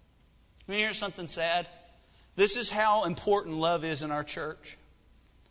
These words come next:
Two different times after I preached that message last Sunday, two different times,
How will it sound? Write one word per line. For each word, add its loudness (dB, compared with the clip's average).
Two 0
different 0
times 2
after -2
I 0
preached -6
that -2
message -6
last -4
Sunday, -10
two -2
different -2
times, -10